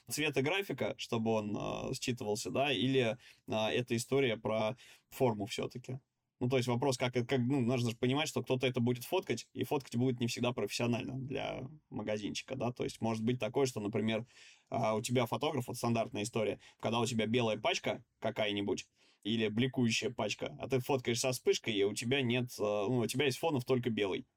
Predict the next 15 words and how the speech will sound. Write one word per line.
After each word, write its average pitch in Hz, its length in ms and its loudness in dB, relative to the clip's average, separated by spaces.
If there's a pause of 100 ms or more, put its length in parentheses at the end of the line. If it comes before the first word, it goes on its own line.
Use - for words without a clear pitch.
И 120 100 0
у 117 40 2
тебя 139 140 0
получается 127 500 0
длина 117 280 2
от 120 100 -4
магазина, 135 440 0
там 113 160 -2
едва-едва 185 640 2
различимые 139 640 2
какие-то 131 440 -2
к-, 131 200 -8
кончики 135 460 0
этой, 113 400 0
э, 110 640 0